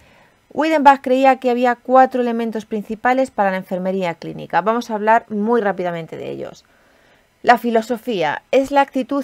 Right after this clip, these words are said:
y creencia de las enfermeras sobre la vida y la forma en que la realidad causaba efecto en ellas. También especificó componentes esenciales asociados con la filosofía de enfermería. La reverencia por la vida, respeto a la dignidad,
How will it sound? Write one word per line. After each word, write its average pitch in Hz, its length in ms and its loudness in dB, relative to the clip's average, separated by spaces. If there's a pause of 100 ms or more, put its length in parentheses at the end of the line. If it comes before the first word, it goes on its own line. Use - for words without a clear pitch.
y 233 140 -6
creencia 226 560 -2
de 202 80 2
las 190 220 -2
enfermeras 220 720 0
sobre 190 320 -6
la 180 120 2
vida 277 460 2
y 226 80 -6
la 196 140 0
forma 240 420 -2
en 226 100 -6
que 202 140 -4
la 185 140 0
realidad 185 420 0
causaba 226 340 -4
efecto 220 440 -6
en 175 80 -8
ellas. - 400 -10
También 202 320 -4
especificó 220 560 -4
componentes 214 580 -6
esenciales 240 680 -4
asociados 220 600 -4
con 220 140 -8
la 202 80 -2
filosofía 208 640 -4
de 240 60 -6
enfermería. 170 680 -8 (600)
La 196 120 2
reverencia 202 600 0
por 175 180 -6
la 175 140 -2
vida, 269 480 2
respeto 196 540 -6
a 185 40 -4
la 180 80 -2
dignidad, 196 600 2